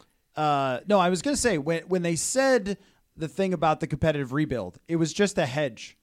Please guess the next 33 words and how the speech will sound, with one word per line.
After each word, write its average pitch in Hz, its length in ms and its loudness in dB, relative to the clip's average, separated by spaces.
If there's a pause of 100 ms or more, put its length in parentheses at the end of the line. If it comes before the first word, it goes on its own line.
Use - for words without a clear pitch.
(120)
Like, 147 220 -2
"Guys, 156 300 2
we 151 100 0
don't 151 240 -2
think 156 180 -2
it's - 140 -8
gonna 123 180 -6
be 117 140 -8
that 104 200 -8
good 120 200 -6
this 127 200 -6
year, 185 220 2
but, 160 280 -2
like, 175 240 -2
we 214 100 -4
should 233 300 -4
be 247 140 -2
okay." 247 440 2 (380)
That's 262 220 0
what 285 140 0
you're 254 120 4
really 220 280 6
saying 180 340 0
when 151 140 -4
you 156 100 -2
tell 156 580 0
the 151 80 -4
fans 127 520 -4
competitive 135 500 -4
rebuild. 165 400 -4
It's 127 80 -12
basically 208 380 0
like, 180 300 2